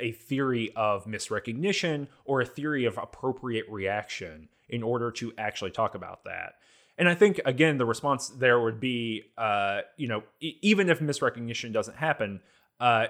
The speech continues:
that it's the fact that you are embodied in a space and that the reaction happens that, that matters more than the quality of that, uh, in a recognition or reaction. But I don't know if that is sufficient to me as, like,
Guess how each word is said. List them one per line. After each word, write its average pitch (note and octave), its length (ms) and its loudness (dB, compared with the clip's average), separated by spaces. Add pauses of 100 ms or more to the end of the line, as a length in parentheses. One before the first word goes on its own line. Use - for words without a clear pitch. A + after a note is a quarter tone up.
that D3+ 260 2
it's - 200 -4
the C3 260 -2
fact D3 600 2
that A2+ 420 0
you B2+ 280 -2
are A#2 140 4
embodied A2+ 600 0
in A2+ 140 -8
a G2+ 80 -4
space - 800 -2 (280)
and C3 260 2
that C3+ 140 0
the D3 80 2
reaction D3+ 460 -2
happens F3 680 -8
that, D#3 280 0
that D#3 120 -4
matters D#3+ 460 -6
more A#2+ 220 2
than A2 280 -8
the A2 100 -2
quality B2+ 600 2
of C3 160 -4
that, C#3+ 320 -4
uh, C3 220 -8 (420)
in D3+ 160 -8
a A2+ 140 -12
recognition C#3+ 600 -2
or C#3 100 -4
reaction. D3+ 540 -6 (560)
But C3 320 4
I C3+ 160 6
don't D3 340 -2
know B2+ 220 4
if A#2 80 0
that A#2+ 160 2
is G#2+ 80 -8
sufficient - 580 -6
to A2+ 60 -6
me G#2 360 -6
as, G2+ 200 -8
like, F#2+ 260 -4